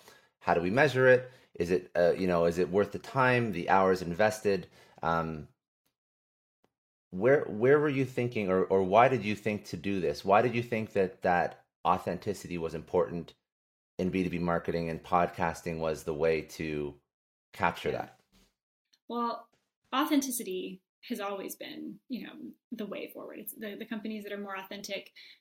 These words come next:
Speaker 2: um, with their brands are the ones that win the loyal audiences, right? It always, it's always been that way. Um, Tim Kopp, uh, kind of legendary C M O, who's now the C E O of, of Terminus, said, I think he, I think he was the first one I heard say it anyway, you know,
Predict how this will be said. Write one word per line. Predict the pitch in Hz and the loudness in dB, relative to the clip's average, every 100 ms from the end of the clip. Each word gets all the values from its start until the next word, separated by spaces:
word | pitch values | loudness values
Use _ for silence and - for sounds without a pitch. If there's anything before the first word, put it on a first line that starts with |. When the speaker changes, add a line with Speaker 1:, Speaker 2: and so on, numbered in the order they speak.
| _ 233 | _ -10
Speaker 2:
um, | 214 196 190 190 | -8 -8 -10 -12
with | 208 | -10
their | 196 | -8
brands | 233 240 214 208 | -4 -4 -4 -8
are | |
the | 190 | -10
ones | 185 185 190 - | -12 -12 -12 -12
that | 196 185 - | -10 -12 -12
win | 208 190 185 190 | -14 -12 -12 -12
the | 190 | -12
loyal | 180 185 190 | -12 -10 -8
audiences, | 339 285 - - - - | -6 -6 -8 -14 -16 -10
right? | 202 - | -10 -8
It | |
always, | 202 196 - | -10 -12 -14
it's | 220 | -12
always | 185 - | -12 -12
been | - | -16
that | - | -16
way. | 73 - _ - _ - | -16 -18 _ -20 _ -12
Um, | 202 196 190 185 _ _ _ | -10 -8 -10 -12 _ _ _
Tim | - 240 226 | -2 -2 -2
Kopp, | 196 185 - _ - | -6 -6 -8 _ -14
uh, | 214 | -10
kind | 185 180 190 _ 180 | -8 -10 -12 _ -20
of | - | -12
legendary | 208 202 190 190 190 196 190 185 | -10 -8 -10 -10 -10 -10 -10 -10
C | - 226 | -8 -6
M | 196 196 | -8 -10
O, | 190 208 | -8 -6
who's | 196 | -8
now | 202 | -10
the | 180 | -10
C | 220 202 | -10 -8
E | 196 | -8
O | 190 | -8
of, | 185 180 185 | -10 -12 -16
of | - | -8
Terminus, | 247 226 196 180 - - - | -4 -4 -6 -10 -14 -20 -20
said, | - 220 196 190 - | -10 -6 -6 -8 -10
I | - | -8
think | 220 | -8
he, | - - | -8 -12
I | 170 - | -8 0
think | 294 - | 0 0
he | 262 | -4
was | |
the | - | -4
first | 220 196 | -8 -10
one | 185 202 | -8 -4
I | 208 | -4
heard | - - | -6 -14
say | - | -14
it | - | -14
anyway, | - - - 214 - | -14 -12 -12 -12 -14
you | |
know, | 202 | -14